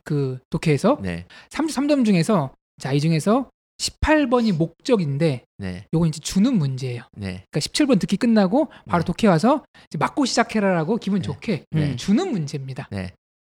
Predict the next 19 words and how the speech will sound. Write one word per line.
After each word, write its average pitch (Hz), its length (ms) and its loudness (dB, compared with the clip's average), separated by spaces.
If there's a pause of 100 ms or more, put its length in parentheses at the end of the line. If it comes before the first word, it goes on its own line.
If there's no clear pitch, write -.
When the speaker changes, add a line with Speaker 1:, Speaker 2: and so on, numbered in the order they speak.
(180)
Speaker 1:
아이들이 226 320 2
더 175 160 0
잘 139 200 -8
알아요. 123 300 -10
Speaker 2:
네. 92 300 -8
Speaker 1:
그러니까 - 120 -4
십팔 247 340 2
번, 233 140 4
Speaker 2:
웰컴 185 380 4
드링크 123 320 2
같은 107 320 0
느낌이네. 104 480 4 (240)
네. - 20 0
Speaker 1:
<laughs> 240 500 -2
십팔 254 320 4
번 233 300 4
주는 202 260 4
문제, 170 360 4
Speaker 2:
네. 104 180 -4